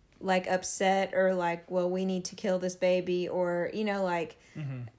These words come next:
Speaker 1: there's no mention of really Pharaoh's response here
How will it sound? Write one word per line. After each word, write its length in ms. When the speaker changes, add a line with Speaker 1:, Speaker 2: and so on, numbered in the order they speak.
Speaker 1:
there's 300
no 180
mention 520
of 180
really 300
Pharaoh's 520
response 640
here 400